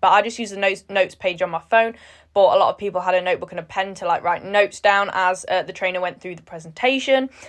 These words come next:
you know, the theory and stuff. And then if you have a measuring wheel, bring it along for the measuring. Not to worry if you don't, um, there will be one anyway, but it just speeds up the process the more they have. Um, and then judging rule books if you already have them.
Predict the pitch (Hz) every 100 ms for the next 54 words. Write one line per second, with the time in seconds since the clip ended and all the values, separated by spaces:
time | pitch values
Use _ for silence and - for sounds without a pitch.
0 | - _ 190 175 175 185 185 185 185 185
1 | - 185 185 _ _ - 269 302 311 277
2 | 302 294 226 226 233 214 220 220 202 202
3 | 190 185 190 190 185 185 185 180 185 185
4 | - - 202 - - 175 170 175 180 175
5 | 180 - 180 175 175 196 185 185 180 180
6 | 175 175 185 185 185 180 175 101 185 185
7 | - 196 175 170 165 190 180 180 170 185
8 | 180 165 165 240 254 254 - - _ -
9 | 196 190 196 190 185 247 214 214 208 208
10 | 196 - - 180 185 185 170 214 220 214
11 | 220